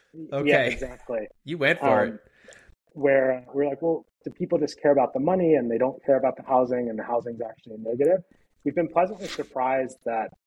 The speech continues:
Speaker 1: you know, the tide's really turning, and I'm actually telling people that houses are going to get built,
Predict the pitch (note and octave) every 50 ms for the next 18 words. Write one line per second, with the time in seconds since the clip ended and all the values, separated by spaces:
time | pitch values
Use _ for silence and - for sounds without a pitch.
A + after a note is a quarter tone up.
0 | _ _ _ - C3 A#2+ A#2+ A#2 A2 A#2 - - - C#3+ D3 D#3+ D3+ - D#3 C#3+
1 | B2 A2+ - - - A#2 B2+ D#3 F#3 G#3 G#3 E3+ C3 A#2 A#2 A#2 - _ _ _
2 | _ _ _ - - C3 C3+ C#3 - - - B2+ - - D3 D#3 E3+ E3 D3 -
3 | B2 A2+ - B2 A#2 A2 A2+ A2 A2+ - - A#2 A#2 A2+ A#2+ A2 G#2 G#2+ A2+ G#2+
4 | A#2+ A2+ A2+ A#2+ A#2+ A#2 G#2+ - - - - A2+ G#2 _ _